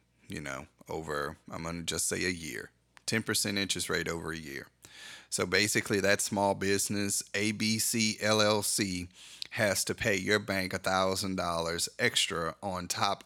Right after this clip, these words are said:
of the ten thousand dollars that they borrow from the bank. So off of your ten thousand dollars, your bank has made a thousand, and they paid you twelve dollars over the course of that year.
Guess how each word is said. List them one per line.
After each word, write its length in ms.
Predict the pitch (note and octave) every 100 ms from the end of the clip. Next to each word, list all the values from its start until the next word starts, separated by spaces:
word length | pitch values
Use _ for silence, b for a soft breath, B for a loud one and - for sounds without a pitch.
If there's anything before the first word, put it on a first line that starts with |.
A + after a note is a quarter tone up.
| F#2+
of 160 | F2
the 80 | D#2+
ten 260 | - G#2 F#2+
thousand 460 | F2 E2+ E2+ D#2+
dollars 540 | E2 D#2+ D#2+ D2+ D#2 -
that 240 | D#2+ -
they 100 | E2
borrow 340 | E2 D2+ D2
from 220 | C#2 C#2+ C#2
the 80 |
bank. 280 | C2+ C2 A1+ - B B B B B B B
So 220 | - G#2+ F#2+
off 240 | A#2+ D3
of 80 | D#3
your 160 | C#3+ C#3
ten 240 | - B2
thousand 460 | A#2 G2 G2 G#2+ A#2
dollars, 600 | E2 D2 D#2+ F#2 - - - -
your 120 | F#2
bank 340 | E2+ F#2+ G2+ G2
has 220 | G2+ F#2+
made 500 | F2+ E2+ E2 E2 E2 _ _
a 60 | F2
thousand, 600 | - E2+ A1 - - - _ - _ _ _ _ B B B B
and 160 | G2+ F#2+
they 180 | F#2+ F2+
paid 380 | - G2+ F#2
you 100 | E2+
twelve 520 | D#2+ - G#2 G2 G2 F#2
dollars 680 | F2 D2 C2 D2+ - - - _ _ _ _ _ _ _ _ _ - G2
over 240 | F2 E2
the 100 | D#2+
course 360 | - E2 D2 -
of 100 | -
that 300 | C2 - -
year. 300 | G#1+ -